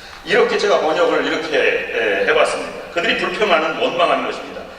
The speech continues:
"하나님, 우리는 이제 이 만나가 실직이 났습니다. 언제까지 만나만 주실 겁니까? 다른 것 주시면 안 됩니까? 우리가 이, 이집트에 살 때에는 몸은 좀 힘이 들었지만 그래도 맛있는 것은 마음껏 먹을 수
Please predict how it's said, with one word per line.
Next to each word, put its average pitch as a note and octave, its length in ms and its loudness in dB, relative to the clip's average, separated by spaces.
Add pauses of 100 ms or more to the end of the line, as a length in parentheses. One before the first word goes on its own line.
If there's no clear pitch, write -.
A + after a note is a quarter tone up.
(220)
"하나님, A3+ 420 2 (760)
우리는 G3+ 300 0
이제 F#3 240 0
이 - 200 0
만나가 - 400 2
실직이 - 420 -6
났습니다. - 400 -4 (680)
언제까지 - 1120 0 (420)
만나만 A3 760 4
주실 - 300 -4
겁니까? G2 400 -8 (560)
다른 F#3+ 300 4
것 G#3+ 140 4
주시면 E3 300 0
안 D#3 140 2
됩니까? - 480 -4 (400)
우리가 G3+ 240 2
이, - 480 -2
이집트에 - 380 -2
살 E3+ 280 2
때에는 D#3 420 -2
몸은 E3 360 -2
좀 F3+ 160 2
힘이 G3+ 320 -2
들었지만 - 840 0
그래도 E3+ 240 2
맛있는 F3 400 0
것은 - 240 -2
마음껏 C3 360 2
먹을 B2+ 280 -2
수 - 260 -10